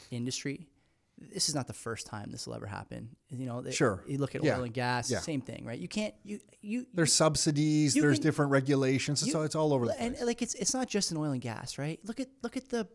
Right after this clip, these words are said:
Speaker 1: the fight that Musk is having trying to buy
Speaker 2: Mm-hmm.
Speaker 1: Twitter, right? Whether you think he's gonna b-, do, wh-, whether he's trying to do it or not trying to do it, it doesn't matter. The fact of the matter is,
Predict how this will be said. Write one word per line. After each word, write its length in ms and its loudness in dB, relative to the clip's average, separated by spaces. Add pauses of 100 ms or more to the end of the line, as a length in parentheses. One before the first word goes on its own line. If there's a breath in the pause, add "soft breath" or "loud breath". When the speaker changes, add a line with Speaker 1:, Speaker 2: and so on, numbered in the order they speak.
(100)
Speaker 1:
the 140 0
fight 580 -8
that 200 -2
Musk 360 -2
is 100 -2
having 260 -4
trying 220 -4
to 100 -6
buy 380 -6
Speaker 2:
Mm-hmm. 120 -4
Speaker 1:
Twitter, 360 -2 (100)
right? 300 -6
Whether 140 -4
you 100 -4
think 180 -6
he's 200 -8
gonna 380 -2
b-, 280 -10
do, 140 -4
wh-, 280 -2
whether 140 -2
he's 140 -2
trying 300 -2
to 60 0
do 140 2
it 60 4
or 40 -2
not 200 -4
trying 160 -4
to 80 -4
do 20 0
it, 80 -2
it 60 -16
doesn't 200 -4
matter. 360 -6 (320 soft breath)
The 80 -14
fact 200 -4
of 40 -2
the 60 -2
matter 260 -2
is, 220 -2